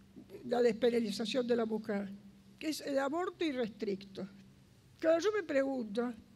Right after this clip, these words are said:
porque en la vida he tratado siempre de buscar soluciones a los problemas, y no con violencia, ni odio, ni rabia, como estoy escuchando acá, me siento desagradada.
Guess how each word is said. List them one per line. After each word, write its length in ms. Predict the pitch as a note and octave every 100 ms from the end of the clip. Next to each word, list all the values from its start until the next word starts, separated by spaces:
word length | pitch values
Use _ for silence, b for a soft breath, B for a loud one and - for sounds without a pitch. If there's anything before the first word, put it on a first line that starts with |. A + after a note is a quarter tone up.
| - -
porque 240 | - C#4 D4+
en 80 | E4
la 100 | E4
vida 220 | F4 F#4+
he 40 |
tratado 440 | D#4+ C#4+ B3+ D#4 D4
siempre 360 | - D4+ D4+
de 60 | B3+
buscar 340 | B3 - D4
soluciones 960 | C4+ C#4 B3 A#3 A#3 D#4 C4 A#3+ A#3 C4 - - - -
a 80 |
los 140 | C4 A#3+
problemas, 680 | B3+ A#3 A#3+ A3 G#3 A3 G#3 - - - -
y 120 | D#4+
no 120 | F#4
con 160 | E4 C4+
violencia, 720 | C4 B3+ C#4+ C#4+ B3 - B3
ni 200 | B3+ C#4
odio, 360 | C#4 C4 B3+
ni 140 | A#3+ B3
rabia, 580 | B3+ C4+ B3+ B3+ B3+ A#3 - - - _
como 160 | D4 C4+
estoy 180 | -
escuchando 540 | E4 - A#3+ C#4+ C4 B3
acá, 340 | A3+ C4+ C#4+ - - -
me 160 | - B3
siento 280 | A#3+ C#4 C4+
desagradada. 840 | A#3 A3+ A3+ G#3+ G#3+ G3 G3 G#3+